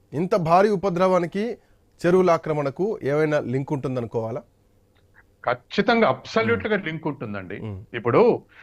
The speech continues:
Speaker 2: నది
Speaker 1: But
Speaker 2: టౌన్
Speaker 1: ఈ-,
Speaker 2: మీద
Speaker 1: ఇంత
Speaker 2: పడితే
Speaker 1: భారీ, భారీ ఉపద్రవం వచ్చినప్పుడు
Speaker 2: ఒ-,
Speaker 1: చెరువులు,
Speaker 2: ఒక్క మాట.
Speaker 1: నదులు, సముద్రాలు అసలు ఏం మ్యాటరే కాదు కదా.
Speaker 2: ఆహా, కాదు. ఇవాళ, ఆ,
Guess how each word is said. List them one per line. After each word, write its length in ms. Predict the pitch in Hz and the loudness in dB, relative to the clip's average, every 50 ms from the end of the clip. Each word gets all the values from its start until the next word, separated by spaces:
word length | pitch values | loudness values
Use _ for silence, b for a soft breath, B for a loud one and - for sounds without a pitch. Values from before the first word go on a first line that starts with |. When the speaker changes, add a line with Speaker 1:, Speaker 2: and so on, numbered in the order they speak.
| b b - | b b -4
Speaker 2:
నది 280 | 104 107 120 143 165 247 | -2 0 0 2 2 2
Speaker 1:
But 120 | 220 185 | 2 4
Speaker 2:
టౌన్ 260 | 214 196 196 208 214 | 4 4 4 4 4
Speaker 1:
ఈ-, 20 | 220 | 6
Speaker 2:
మీద 120 | 220 214 | 6 6
Speaker 1:
ఇంత 100 | 214 202 | 6 6
Speaker 2:
పడితే 420 | 190 190 196 185 240 196 147 156 | 6 4 6 6 4 6 6 2
Speaker 1:
భారీ, 400 | 127 135 143 180 240 269 262 180 | 2 4 6 8 8 8 6 2
భారీ 380 | - 113 - 120 139 196 247 277 | -4 -8 -2 2 6 6 6 6
ఉపద్రవం 480 | 254 196 208 233 214 208 220 220 208 196 | 4 4 2 2 4 6 4 6 6 4
వచ్చినప్పుడు 460 | 175 - 180 175 151 160 165 120 123 | 2 0 0 -2 0 0 2 0 2
Speaker 2:
ఒ-, 400 | 151 190 - - - _ - 156 | 0 0 -2 -4 -10 _ 0 4
Speaker 1:
చెరువులు, 460 | 175 202 220 220 214 220 226 226 - - | 4 4 4 6 4 4 4 2 2 2
Speaker 2:
ఒక్క 200 | 143 151 151 208 | 2 2 4 2
మాట. 160 | 190 175 185 | 2 4 4
Speaker 1:
నదులు, 400 | 180 175 202 202 214 214 208 - - - | 6 6 6 6 8 6 4 2 0 -2
సముద్రాలు 400 | 165 185 196 180 196 202 202 190 | 0 2 2 2 4 4 6 4
అసలు 200 | 180 - 175 180 | 4 4 4 4
ఏం 140 | 190 170 | 4 6
మ్యాటరే 300 | 156 156 170 170 185 175 | 4 2 2 2 0 -2
కాదు 220 | 139 120 107 104 104 | -2 -2 -4 -4 -8
కదా. 120 | 101 107 - _ _ _ _ _ _ _ _ _ _ _ _ _ _ _ _ _ _ - - | -12 -14 -18 _ _ _ _ _ _ _ _ _ _ _ _ _ _ _ _ _ _ -2 0
Speaker 2:
ఆహా, 300 | 127 135 147 180 185 151 | 0 0 2 0 -2 -2
కాదు. 400 | - - 151 147 156 131 101 - _ _ _ _ _ _ _ - | -2 0 2 2 2 0 -2 -12 _ _ _ _ _ _ _ -8
ఇవాళ, 320 | 127 135 139 123 110 110 135 208 254 254 190 127 - _ - - _ _ _ _ _ _ _ _ | -2 0 0 0 0 0 -2 -2 -2 -4 -6 -12 -14 _ -20 -20 _ _ _ _ _ _ _ _
ఆ, 360 | 98 101 101 98 98 95 98 | -18 -16 -14 -14 -14 -14 -16